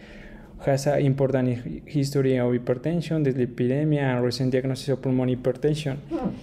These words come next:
Speaker 1: In this case, our patient assists the emergency service with dys-, dyspnea of median effort,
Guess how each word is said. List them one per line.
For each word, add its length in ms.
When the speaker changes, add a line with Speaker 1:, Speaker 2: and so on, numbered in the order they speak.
Speaker 1:
In 100
this 140
case, 400
our 120
patient 500
assists 340
the 400
emergency 920
service 360
with 640
dys-, 260
dyspnea 600
of 420
median 400
effort, 440